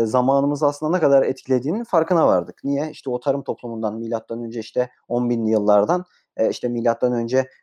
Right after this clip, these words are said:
üç binli, dört bin beş yüzlü, yani üç bin, dört binli yıllara baktığımız, baktığımız zaman işte o antik Mısır'dan önceki dönemlerde, e, biz zamana demek ki çok da ihtiyaç duymamışız. İşte eğer, e, güneş, e, ta-, saatini o zaman buldularsa.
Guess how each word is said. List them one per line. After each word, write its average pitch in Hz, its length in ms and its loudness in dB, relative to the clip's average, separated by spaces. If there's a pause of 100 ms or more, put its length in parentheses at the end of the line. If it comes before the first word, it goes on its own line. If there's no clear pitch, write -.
üç - 260 -8
binli, 120 340 -4
dört 123 260 0
bin 123 140 -6
beş 120 220 -6
yüzlü, 110 240 -4 (160)
yani 110 320 -2
üç - 180 -10
bin, 123 100 -8
dört 127 220 0
binli 110 180 -2
yıllara 104 400 4 (200)
baktığımız, 131 560 0 (200)
baktığımız 131 520 0
zaman 113 240 -2
işte - 160 -4
o 107 60 4
antik 113 240 -4
Mısır'dan 117 400 0
önceki 117 320 0
dönemlerde, 104 500 0 (500)
e, 123 300 2
biz 147 240 -2 (220)
zamana 147 520 2
demek 165 220 2
ki - 60 -20
çok 170 220 0
da 143 40 -4
ihtiyaç 196 320 0
duymamışız. 117 560 -4
İşte - 200 -10
eğer, 107 500 -2 (200)
e, 107 260 -4
güneş, 110 560 -6 (200)
e, - 40 -8 (440)
ta-, - 240 -6
saatini 104 640 -2
o 117 100 0
zaman 104 280 0
buldularsa. 104 500 0